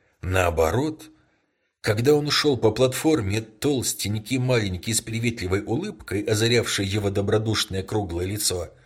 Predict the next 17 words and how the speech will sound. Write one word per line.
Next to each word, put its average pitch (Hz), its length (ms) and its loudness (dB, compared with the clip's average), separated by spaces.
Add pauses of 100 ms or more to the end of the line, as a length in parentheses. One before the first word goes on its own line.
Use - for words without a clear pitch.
(460)
поблескивая 107 840 2
большими 110 520 2
старомодными 90 680 -2
очками, - 760 -4 (720)
он 127 200 2
казался 127 520 4
именно 120 640 0
тем, 165 840 2
кем 110 300 2
и 113 180 -6
был: 95 500 -2 (640)
добродушным 107 1200 2
дельцом 127 800 2
из 131 240 -2
сити 135 480 0
старого 104 540 2
закала, 95 600 -2